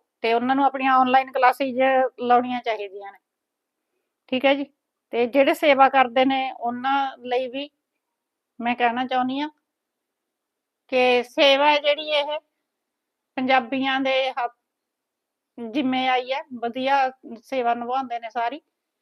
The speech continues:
ਪਰ ਜਿਹੜੀ ਸੇਵਾ, ਕੌਣ ਕੀ ਸੇਵਾ ਕਰ ਸਕਦਾ,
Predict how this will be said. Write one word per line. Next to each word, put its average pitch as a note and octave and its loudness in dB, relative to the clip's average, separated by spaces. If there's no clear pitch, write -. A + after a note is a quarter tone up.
ਪਰ C#4 2
ਜਿਹੜੀ C#4+ -2
ਸੇਵਾ, D4+ 4
ਕੌਣ C#4+ 4
ਕੀ D4 -2
ਸੇਵਾ C#4 2
ਕਰ C#4 2
ਸਕਦਾ, C4+ -4